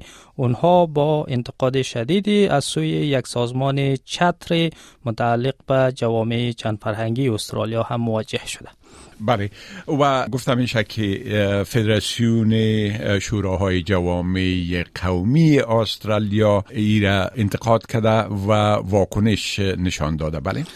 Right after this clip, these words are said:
Speaker 1: بله، همونطوری که به اشاره کردم، محمد الخفاجی، مدیر اجرایی فدراسیون شوراهای جوامع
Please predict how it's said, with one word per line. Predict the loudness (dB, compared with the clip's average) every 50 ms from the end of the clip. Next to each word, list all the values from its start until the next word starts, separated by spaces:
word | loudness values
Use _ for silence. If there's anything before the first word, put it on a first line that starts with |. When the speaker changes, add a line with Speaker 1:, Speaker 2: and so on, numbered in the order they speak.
| -20 -20 -20 _ _ 0
Speaker 1:
بله، | 2 4 4 4 2 0
همونطوری | 2 0 0 0 0 0 2 2 4 2 2
که | 2 2 4 4 4 4 2
به | 0 0 0
اشاره | 0 2 2 2 4 2 2
کردم، | 2 2 2 2 2 2 2 4 4 2
محمد | 2 2 2 2 2 2 4 4 2 2 0 0
الخفاجی، | 0 0 0 0 0 -2 -2 -2 -2 0 2 2 2 0 -2 -2 0 2 4 4 4 4
مدیر | 4 4 4 4 4 4 4 4
اجرایی | 4 4 2 2 4 4 4 4 4 4 6 4 4
فدراسیون | 4 2 0 2 4 4 2 2 2 0 0 2 4 4 4 2 2
شوراهای | 2 0 2 4 4 4 4 4 4 4 6 4 4
جوامع | 4 2 4 4 4 4 4 2 2